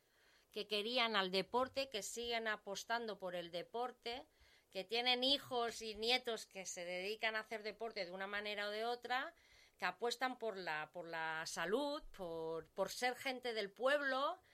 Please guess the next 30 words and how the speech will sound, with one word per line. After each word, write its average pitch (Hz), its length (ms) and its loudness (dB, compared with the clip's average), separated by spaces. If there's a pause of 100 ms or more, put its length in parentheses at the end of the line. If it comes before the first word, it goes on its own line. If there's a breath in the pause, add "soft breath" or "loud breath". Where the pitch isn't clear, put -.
(280 soft breath)
quererse 214 440 -2
al 185 120 2
pueblo 269 640 2
y 240 140 -4
seguir 214 320 -4
manteniendo 240 680 0
las 233 240 -2
cosas 226 320 -6
del 196 160 -4
pueblo. 175 420 -6
Y 160 160 -8
eso 180 260 -8
para 185 220 -4
mí 190 240 -6
es 196 100 -8
muy 202 220 -10
importante, 160 760 -8
¿no? 196 260 -14
Que 220 80 -2
es 208 80 -6
lo 233 100 -2
que 240 80 2
antes, 233 680 2
un 233 100 -10
poco 240 240 0
la 226 120 6
comparativa 226 720 4
con 262 140 2
lo 240 120 2
que 208 320 4